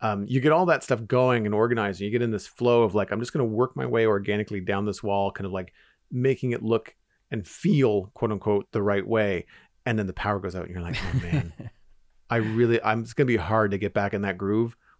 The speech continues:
Speaker 1: when I get back into it. But, I mean, at least the inventory is exactly where I left it. Like, that hasn't changed. So I-, I'll have all the block palette already ready to go. I just have to kind of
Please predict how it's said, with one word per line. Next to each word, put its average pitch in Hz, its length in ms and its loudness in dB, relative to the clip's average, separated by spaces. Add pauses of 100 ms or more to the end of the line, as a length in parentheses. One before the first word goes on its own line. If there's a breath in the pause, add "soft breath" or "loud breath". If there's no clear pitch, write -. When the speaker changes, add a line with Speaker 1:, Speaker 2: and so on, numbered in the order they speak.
Speaker 1:
when 120 120 -2
I 113 80 0
get 110 120 0
back 117 240 -2
into 127 160 2
it. 135 80 2
But, 135 160 4
I 151 40 -4
mean, 151 140 0
at 135 140 -4
least 196 260 0
the 180 120 2
inventory 147 360 2
is 113 100 2
exactly 110 460 -2
where 104 160 2
I 92 60 0
left 95 280 -2
it. 85 80 -8
Like, 90 160 -8
that 110 160 2
hasn't 98 300 -2
changed. 107 460 -4
So 101 300 0 (380 loud breath)
I-, - 180 -12
I'll 117 160 4
have 127 240 2
all 120 120 4
the 110 80 0
block 101 340 2
palette 95 340 0 (240)
already 101 440 2
ready 92 260 -2
to 87 60 -8
go. 98 340 2
I 98 80 2
just 101 120 -6
have 98 100 -12
to 98 80 -8
kind 92 160 -8
of 98 180 -12